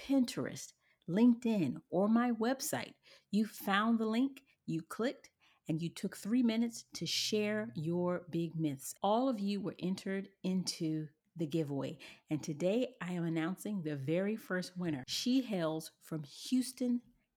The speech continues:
Texas. What an honor to have someone enter who's all the way in Houston. I'm way up here in New Jersey, so I'm glad that I have listeners down there and supporters that, down there.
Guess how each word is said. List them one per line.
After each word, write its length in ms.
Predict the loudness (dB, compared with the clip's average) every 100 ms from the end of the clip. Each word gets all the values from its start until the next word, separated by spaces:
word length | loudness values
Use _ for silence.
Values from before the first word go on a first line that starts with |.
| -12
Texas. 600 | -6 -6 -6 -12 -14 -18 -2
What 180 | 2 2
an 120 | 0 -2
honor 260 | 0 0 0
to 80 | -2
have 240 | -4 -4
someone 340 | -4 -2 0
enter 320 | 0 -2 -4 -8 -16 -20 -20
who's 220 | -4 -2 -2
all 260 | 0 0
the 100 | 2
way 140 | 2 2
in 100 | 2
Houston. 400 | 0 0 -2 -4
I'm 240 | 0 0
way 200 | 0 0
up 120 | -2
here 220 | -4 -4
in 80 | -2
New 140 | -2 -2
Jersey, 400 | 0 0 -2 -4
so 240 | -4 -4
I'm 200 | -2 -4
glad 420 | -2 -2 -2 -2 -2
that 200 | -4 -6 -18 -16 -10
I 40 |
have 180 | -6 -4
listeners 420 | -2 -2 0 -2
down 260 | -2 -2 0
there 140 | -2
and 180 | -2 -4
supporters 500 | -6 -8 -4 -4 -2
that, 260 | -4 -6 -6
down 260 | -6 -2 0
there. 280 | 0 -2